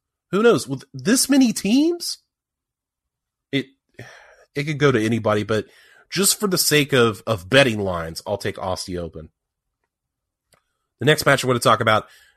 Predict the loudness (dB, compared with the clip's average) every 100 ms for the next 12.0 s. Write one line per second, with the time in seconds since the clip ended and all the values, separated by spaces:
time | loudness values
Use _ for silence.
0 | _ -12 0 2 2 0 2 2 2 0
1 | -4 _ _ _ _ _ -4 -2 0 -2
2 | -4 -6 _ -6 0 2 4 2 0 -6
3 | -2 2 2 2 -2 -4 -4 -6 _ _
4 | _ _ -4 2 4 4 2 0 0 2
5 | 0 -4 -4 0 2 0 -4 _ -8 2
6 | 4 4 2 -4 -6 2 4 6 2 0
7 | _ -8 2 4 4 4 4 4 4 4
8 | 4 2 -4 -8 _ _ _ -4 -2 -2
9 | -4 -10 -10 -10 0 2 2 0 2 4
10 | 2 0 -2 -2 -8 -6 -6 -4 -4 -4
11 | -6 -8 -4 0 2 2 4 4 2 -6